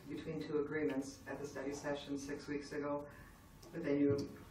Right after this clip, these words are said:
and you just asked if it was dissolving all other agreements previously with Nexus, which would include the twenty fifteen three-year extension. I don't think that's what you meant.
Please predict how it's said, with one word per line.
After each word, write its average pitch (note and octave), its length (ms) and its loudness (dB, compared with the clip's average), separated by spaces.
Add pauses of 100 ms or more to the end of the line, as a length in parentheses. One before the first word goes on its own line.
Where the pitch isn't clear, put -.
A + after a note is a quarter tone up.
(240)
and D3+ 120 0
you E3+ 80 2
just D#3+ 280 -2
asked D3 320 2
if C#3+ 220 0
it C#3 140 2
was C3+ 360 0 (480)
dissolving C#3+ 560 4
all C3+ 340 2
other D#3+ 460 2
agreements F3 720 0
previously F3+ 520 4
with F#3+ 200 4 (100)
Nexus, F#3+ 400 -4
which E3 160 0
would E3 140 0
include D#3+ 340 0
the C#3+ 100 2
twenty D3 280 0
fifteen D3+ 500 -2
three-year C#3 340 0
extension. G#3+ 640 -2 (360)
I D#3+ 60 -2
don't D#3 180 0
think D3 180 2
that's C3 200 -2
what - 140 -4
you - 80 -4
meant. - 220 -6